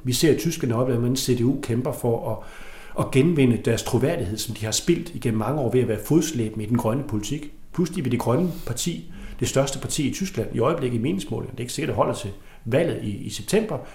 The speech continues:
men det viser, at de virkelig store etablerede partier, hvis ikke de i, i tide begynder at indstille sig på den her grønne omstilling og tager det alvorligt, og ikke bare spiller hockeypolitik, men faktisk tager det alvorligt og gør noget seriøst ved det, så risikerer de altså at blive straffet af vælgerne.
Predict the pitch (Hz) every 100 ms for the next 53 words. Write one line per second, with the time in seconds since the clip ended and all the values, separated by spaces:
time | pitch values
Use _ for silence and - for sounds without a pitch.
0 | - 127 185 - - - - - - -
1 | - - - - - 143 139 202 - -
2 | - 135 110 135 196 147 - 156 180 135
3 | 143 139 127 139 123 220 202 208 165 -
4 | - - 143 170 190 - 180 214 233 196
5 | 175 175 127 160 - 165 127 117 127 151
6 | 139 131 127 135 127 135 123 - 117 117
7 | 208 156 101 - - - - - - 135
8 | - 143 160 143 113 110 156 151 - -
9 | 120 - 110 - - - - - 123 120
10 | 190 - 143 117 147 202 147 120 120 123
11 | 127 - 113 165 - 156 196 180 - -
12 | - - - - 147 170 165 - 240 202
13 | 160 131 151 139 - 156 202 220 110 98
14 | 101